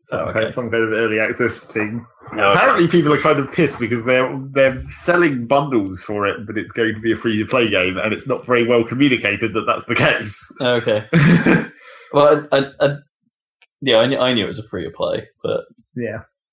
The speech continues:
Speaker 2: and I think, I think they've kind of always said it was going to be free-to-play.
Speaker 1: Well, yeah, that too. But apparently on, like, the page where you go to the official,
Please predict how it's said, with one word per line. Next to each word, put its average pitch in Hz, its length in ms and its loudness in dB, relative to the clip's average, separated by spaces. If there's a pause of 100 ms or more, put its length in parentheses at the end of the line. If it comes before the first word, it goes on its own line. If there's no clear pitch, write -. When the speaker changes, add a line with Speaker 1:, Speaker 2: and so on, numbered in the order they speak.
(160)
Speaker 2:
and 117 100 -2
I 113 80 -2
think, 180 200 -4
I 202 80 -4
think 349 160 -4
they've 339 160 0
kind 277 200 0
of 262 120 0
always 233 500 2
said 247 180 0
it - 80 -8
was 220 120 -4
going 202 240 -4
to - 80 -14
be 202 120 -6
free-to-play. 196 520 0
Speaker 1:
Well, 131 280 0
yeah, 117 400 -4
that 120 200 -6
too. 110 220 -10 (680)
But 98 120 -10
apparently 117 340 -2
on, 113 160 0
like, 110 220 2
the 110 300 -8
page 113 380 0
where 113 160 4
you 110 260 -2
go 113 220 2
to 113 240 -6 (1300)
the 123 140 2
official, 123 760 -2